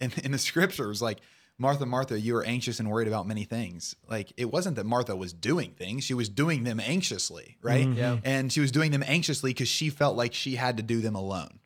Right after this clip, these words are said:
Speaker 2: Mm-hmm.
Speaker 1: right? So there's, there's, there's something to that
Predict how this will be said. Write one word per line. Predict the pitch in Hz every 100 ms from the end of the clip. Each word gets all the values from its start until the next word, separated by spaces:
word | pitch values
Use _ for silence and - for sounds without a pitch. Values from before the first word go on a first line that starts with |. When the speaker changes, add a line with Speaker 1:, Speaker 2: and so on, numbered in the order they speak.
| 123
Speaker 2:
Mm-hmm. | 113 107
Speaker 1:
right? | 120 135
So | 143
there's, | 139 135 107
there's, | 104 120 117
there's | - 127 -
something | 160 143 117
to | - 127
that | 113 104 -